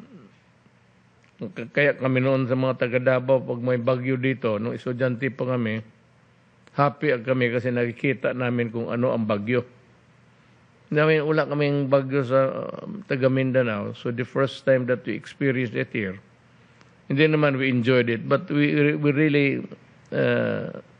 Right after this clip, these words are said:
well, tinitingnan namin, ito pala yung typhoon. So, totoo ito.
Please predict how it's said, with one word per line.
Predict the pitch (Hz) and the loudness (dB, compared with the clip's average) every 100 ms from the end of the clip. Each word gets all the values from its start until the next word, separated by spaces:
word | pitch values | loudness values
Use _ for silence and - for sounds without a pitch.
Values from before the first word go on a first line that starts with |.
| _ - _ _ _ - - - - - _ _ - - | _ -20 _ _ _ -20 -20 -20 -20 -20 _ _ -20 -6
well, | 190 202 - - 254 - _ _ _ _ - - - | -4 -2 -6 -16 -20 -20 _ _ _ _ -20 -10 0
tinitingnan | 147 147 160 156 151 151 | 2 2 2 2 4 2
namin, | 139 123 | 0 0
ito | 123 - | 0 0
pala | 127 135 127 | 2 4 4
yung | 123 110 | 2 0
typhoon. | 107 101 - 110 95 92 - - - - - - _ _ _ - - - - _ _ _ - _ - - - | 0 0 -2 -2 -2 -6 -16 -20 -20 -20 -20 -20 _ _ _ -20 -20 -20 -20 _ _ _ -20 _ -20 -14 -6
So, | 110 110 107 104 101 98 101 - - - - - - 240 - _ - - _ _ _ _ _ _ | -4 -2 -2 -2 -2 -4 -6 -10 -16 -20 -20 -20 -20 -20 -20 _ -20 -20 _ _ _ _ _ _
totoo | 139 110 139 131 131 | -4 2 4 4 4
ito. | 139 120 117 | 2 2 0